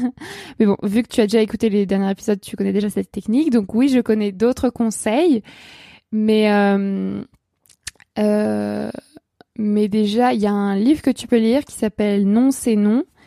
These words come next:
d'Irène Zellinger. Donc c'est une, euh,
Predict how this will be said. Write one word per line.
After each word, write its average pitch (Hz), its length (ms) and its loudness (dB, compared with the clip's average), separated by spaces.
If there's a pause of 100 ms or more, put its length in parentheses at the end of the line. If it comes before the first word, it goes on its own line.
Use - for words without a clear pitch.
(400)
d'Irène 233 540 0 (160)
Zellinger. 214 720 2 (3000)
Donc 196 180 -4
c'est 220 260 0
une, 202 200 2
euh, 196 420 2